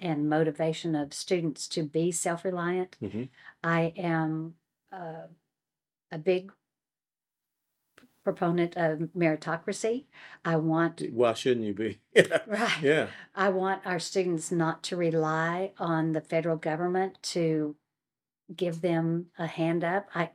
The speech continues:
Speaker 1: I haven't, I haven't ever seen a federal program yet that's worked, that's, uh, worth their salt. Uh, I, there's absolutely hard, anything that,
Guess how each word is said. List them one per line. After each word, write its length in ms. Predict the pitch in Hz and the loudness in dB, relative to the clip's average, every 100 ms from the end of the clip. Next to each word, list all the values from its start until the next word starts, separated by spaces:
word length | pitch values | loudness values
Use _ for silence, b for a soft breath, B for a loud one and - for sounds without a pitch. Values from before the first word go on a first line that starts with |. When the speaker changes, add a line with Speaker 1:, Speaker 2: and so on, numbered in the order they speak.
| _ | _
Speaker 1:
I 120 | 175 185 | -4 -2
haven't, 380 | 240 226 214 - B B B B B _ _ _ _ _ _ - | -2 0 -2 -4 B B B B B _ _ _ _ _ _ -4
I 60 | |
haven't 240 | 180 220 208 | 2 4 2
ever 120 | 202 | 0
seen 280 | - 196 190 | 0 2 0
a 40 | |
federal 280 | 165 185 185 | 0 0 -2
program 380 | - 185 180 165 | 0 0 2 2
yet 240 | 165 185 | 2 0
that's 240 | - - - | -2 -4 -2
worked, 520 | 147 165 202 - - _ _ | 0 0 -2 -12 -18 _ _
that's, 380 | 175 156 - - - | -2 -2 -2 -10 -4
uh, 280 | 170 151 151 - _ | -4 -4 -8 -12 _
worth 260 | 170 165 170 | -2 -2 0
their 140 | 175 | -2
salt. 520 | 156 170 160 208 - - - | 0 0 0 -2 -6 -14 -8
Uh, 120 | 165 - _ | -8 -8 _
I, 100 | 180 - _ | -12 -12 _
there's 320 | 165 175 160 | -6 -2 2
absolutely 840 | 180 170 - 180 180 190 180 165 | 0 0 -2 0 0 2 0 0
hard, 280 | 160 160 165 - _ _ _ | -2 -4 -6 -10 _ _ _
anything 580 | 202 185 180 190 190 190 | -2 0 0 0 2 0
that, 160 | 165 | -2